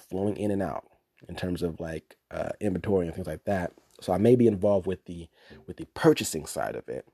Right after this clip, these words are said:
because of the, the high dollar amounts. But the, the packing and shipping, the, um, the, uh, the listing,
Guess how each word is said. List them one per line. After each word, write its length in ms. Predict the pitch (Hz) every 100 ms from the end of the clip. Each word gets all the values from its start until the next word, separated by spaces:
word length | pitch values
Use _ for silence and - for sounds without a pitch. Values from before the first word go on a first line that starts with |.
| _
because 260 | - 113 101
of 100 | 85
the, 220 | 87 82 -
the 80 | -
high 320 | - 101 92
dollar 320 | 92 92 82
amounts. 500 | - - - - - _ _ _ _ _ _ _ _ _ _ _ _ _ - -
But 320 | 85 82 -
the, 220 | 85 76 - _ _ _ _
the 100 | 90
packing 720 | - - 107 113 107 95 92 90 _ _ _ _ _ -
and 160 | 82 -
shipping, 640 | 127 117 117 110 104 104 - _ _ _ _ _ _
the, 580 | 87 87 87 92 87 82 - _ - - -
um, 580 | 82 76 64 - - - _ _ _ _ _ _ _ _ _ _ _ _ _ _ _ - -
the, 340 | - 92 90
uh, 480 | 85 76 60 60 50 - _ -
the 80 | 85
listing, 680 | 92 131 - 117 117 113